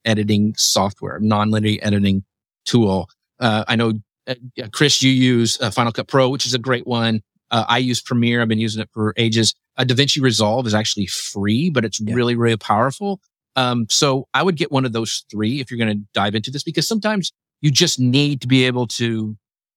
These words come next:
Speaker 1: do that things. And plus there's, there's so much stock stuff that you can get for, like, creating titles and lower thirds that are already put together that you can just drop in and
Speaker 2: Yeah.
Speaker 1: do it really quickly and not have to learn how to,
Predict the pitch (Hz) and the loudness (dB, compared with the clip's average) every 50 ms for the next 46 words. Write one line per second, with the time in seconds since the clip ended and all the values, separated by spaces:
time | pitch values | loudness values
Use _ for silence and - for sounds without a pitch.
0 | _ _ _ - - 139 135 135 123 123 117 135 - - 123 120 117 113 110 120 | _ _ _ -4 0 2 2 2 2 0 0 -2 -2 -2 -2 0 0 -2 -4 -4
1 | 107 - 220 208 - - 160 143 123 - - _ _ _ _ _ _ _ _ - | -4 -4 -4 -4 -2 0 0 0 0 -2 -6 _ _ _ _ _ _ _ _ -6
2 | 135 120 - - 190 202 190 185 139 110 - - - - - - 117 117 135 143 | -4 0 0 2 4 4 4 4 4 2 2 2 2 0 0 0 2 2 0 0
3 | - - - - - 123 113 104 98 - - 113 - - 120 - - 110 107 101 | -2 -4 -4 -2 -2 -2 -2 -2 -4 -4 -4 -4 -4 -4 -4 -2 -2 -2 -2 -2
4 | 101 - 117 117 110 110 - - - - _ _ _ _ _ - 139 117 107 - | -2 0 2 2 2 2 0 -4 -10 -10 _ _ _ _ _ -2 0 0 0 -2
5 | - - 113 98 95 92 - - - 165 175 175 165 147 147 123 110 98 98 98 | -2 -2 -2 -2 -4 -6 -6 -2 0 0 0 0 0 -2 -4 -4 -4 -4 -4 -4
6 | 95 87 - - - 165 156 156 147 127 - 117 110 - - 165 185 185 175 175 | -6 -8 -8 -6 -4 -2 0 0 0 -2 -4 -6 -6 -4 0 2 4 4 4 2
7 | - 151 - 131 120 120 139 139 131 123 117 110 - _ _ _ _ _ - 131 | 0 -6 -6 -4 -2 0 0 2 2 2 0 -2 -4 _ _ _ _ _ -8 -6
8 | 147 147 127 131 127 120 - 107 101 113 113 123 127 127 120 - 131 123 123 123 | -2 -2 0 2 2 0 0 0 0 0 2 4 4 2 2 2 2 2 2 0
9 | 113 - - 113 107 107 104 110 - _ - - 120 113 107 135 135 131 - 117 | -2 -6 -6 -4 -4 -4 -4 -6 -8 _ -6 -6 -4 -2 0 0 0 0 0 -2
10 | 117 117 113 101 - - 123 110 - 95 92 87 90 113 110 113 120 120 117 131 | -2 -2 -2 -4 -4 -2 -2 -2 -2 -2 -4 -4 -2 0 2 2 2 2 0 -2
11 | 120 - 117 107 107 110 113 110 113 113 110 110 104 107 104 | -2 -2 -2 -2 0 0 0 2 2 2 2 0 0 0 -2